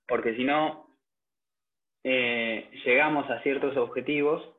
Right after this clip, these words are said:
y que son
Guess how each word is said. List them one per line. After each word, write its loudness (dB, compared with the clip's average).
y -4
que 0
son -2